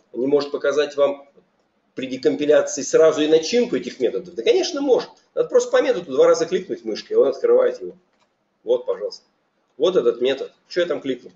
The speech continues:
Add. Написано add? Написано. Один параметр, второй параметр. Вот он их там получает, параметр, складывает, возвращает результат.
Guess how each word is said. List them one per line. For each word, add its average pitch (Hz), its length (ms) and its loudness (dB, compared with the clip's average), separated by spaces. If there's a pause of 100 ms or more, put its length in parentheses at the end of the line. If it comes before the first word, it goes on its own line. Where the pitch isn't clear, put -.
(160)
Add. 147 220 0 (600)
Написано 117 480 -2
add? 87 220 -10
Написано. 120 520 -8 (100)
Один 180 340 -4
параметр, 175 480 0
второй 147 360 0
параметр. 135 600 -2 (260)
Вот 180 180 0
он 143 100 4
их 127 220 -2
там 113 160 -2
получает, 190 540 -2
параметр, 165 500 -2
складывает, 202 840 0 (480)
возвращает 139 580 -2
результат. 98 520 -10